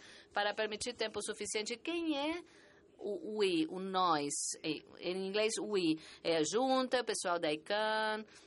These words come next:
é uma, alguma coisa formal, porque esse é um slide, e até onde eu sei, ou tenho conhecimento, já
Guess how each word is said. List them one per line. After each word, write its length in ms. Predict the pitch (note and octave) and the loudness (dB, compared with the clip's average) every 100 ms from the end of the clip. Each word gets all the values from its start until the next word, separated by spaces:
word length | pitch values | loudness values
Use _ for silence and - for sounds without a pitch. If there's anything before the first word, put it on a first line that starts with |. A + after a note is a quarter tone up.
| - - | -14 -6
é 140 | F#3+ | -2
uma, 140 | F#3 | 0
alguma 280 | F3+ F#3 F3+ | 0 -2 -4
coisa 320 | F3 F#3 F3+ | 0 0 0
formal, 600 | F3 E3+ E3+ F3 F3+ G3 | 2 2 4 2 2 2
porque 220 | A3+ B3 C4 | 0 -2 -2
esse 140 | G3 | 0
é 40 | |
um 100 | D#3 | 0
slide, 680 | D3+ E3 B3 C4 B3+ B3+ B3+ | -2 0 0 2 2 0 0
e 100 | B3+ | 0
até 240 | B3 B3 C#4 | 0 0 0
onde 240 | F4 D4+ | 0 -2
eu 100 | E3+ | -2
sei, 680 | D3 - F3 F3 F3+ F3+ F#3+ - - - - - - | -4 -2 0 2 2 0 -6 -14 -20 -20 -20 -20 -18
ou 100 | - | -6
tenho 320 | D#3+ E3 D3 | -2 -2 -4
conhecimento, 1200 | C3 E3 F#3 D#3+ C#3+ D#3+ F3+ F#3 F#3 G3 G3 G3+ F#3+ - - - - - - - - - G3 | -6 -6 -6 -8 -6 -4 -2 -4 -8 -8 -6 -8 -14 -20 -20 -20 -20 -20 -20 -20 -16 -8 -4
já 560 | G#3+ B3 B3 B3 B3+ | 0 2 4 2 0